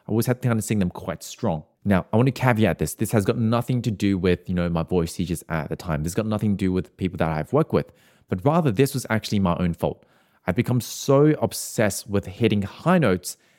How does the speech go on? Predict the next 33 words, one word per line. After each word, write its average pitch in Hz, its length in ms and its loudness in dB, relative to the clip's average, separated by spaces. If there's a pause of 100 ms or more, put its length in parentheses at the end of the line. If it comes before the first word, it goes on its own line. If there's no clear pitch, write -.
(200)
that 107 160 -2
I 95 180 0
completely 110 720 0
neglected 95 640 0 (120)
a 87 60 -2
lot 87 360 0
of 82 100 -6
my 82 140 -2
fundamentals. 76 720 -4 (140)
Fundamentals 120 600 0
like 95 160 0
making 104 340 0
sure 113 120 0
you're 107 80 4
not 101 180 0
blasting 104 380 0
your 87 120 0
fundamentals, 131 680 0
like 98 240 0 (220)
making 127 240 0
sure 113 300 2
when 98 180 0
you're 90 60 2
singing 92 420 0
your 87 80 -6
song, 120 480 2 (400)
that - 240 -4
emotions 123 580 2
and 85 140 -2
colors, 156 480 0
that 117 160 -2
comes 147 240 -4
first, 123 420 -2